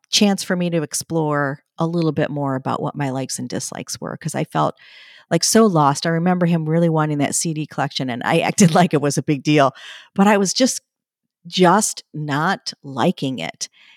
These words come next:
And which is very odd because we had jazz at my, our wedding. I worked at an internship downtown at the time when Jay and I met. I was finishing college, and it was the Detroit International Freedom Parade Company or something. I don't remember.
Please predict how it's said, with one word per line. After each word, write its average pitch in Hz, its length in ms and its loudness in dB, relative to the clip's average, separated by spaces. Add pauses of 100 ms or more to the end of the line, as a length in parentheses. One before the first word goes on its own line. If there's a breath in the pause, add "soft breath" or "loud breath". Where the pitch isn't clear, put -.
(260 soft breath)
And 170 440 0
which 196 180 0
is 185 80 -4
very 208 280 4
odd 139 220 0
because 165 260 -6
we 175 80 -2
had 160 200 -4
jazz 160 460 -2 (480)
at 156 300 2 (120)
my, 143 240 -4
our 147 160 0
wedding. 147 600 0 (200 soft breath)
I 170 140 2
worked 170 300 0
at 147 120 0
an 127 220 -2
internship 147 720 -4
downtown 139 640 -4
at 120 100 -8
the - 80 -10
time 143 480 -4
when 131 140 -6
Jay 139 160 -2
and 135 100 -4
I 131 80 -2
met. 131 160 -2
I 117 40 -4
was 120 120 -8
finishing 139 360 -6
college, 135 520 -2
and 123 80 -10
it - 60 -12
was - 120 -10
the 127 220 -6
Detroit 165 400 0
International 139 540 -2
Freedom 127 520 -6 (680)
Parade 139 460 -2
Company 131 400 -4
or 110 60 -6
something. - 360 -8
I 113 100 0
don't - 140 -10
remember. 113 460 -8